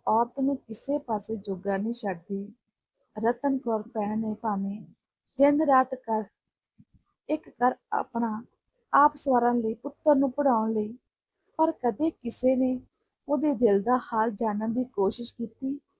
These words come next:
ਨਹੀਂ, ਕਦੇ ਵੀ ਨਹੀਂ। ਸਾਨੂੰ ਤਾਂ ਬਸ ਮਤਲਬ ਆ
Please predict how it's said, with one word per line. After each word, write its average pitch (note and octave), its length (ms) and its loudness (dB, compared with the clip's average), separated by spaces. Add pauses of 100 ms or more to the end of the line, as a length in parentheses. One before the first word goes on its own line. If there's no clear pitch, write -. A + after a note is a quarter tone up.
(440)
ਨਹੀਂ, G#3 420 -2 (460)
ਕਦੇ D4 420 4
ਵੀ D#4+ 320 2
ਨਹੀਂ। A3 320 -4 (300)
ਸਾਨੂੰ C4+ 380 2
ਤਾਂ E4+ 180 0
ਬਸ D4+ 300 0
ਮਤਲਬ B3+ 520 2
ਆ C#4+ 180 4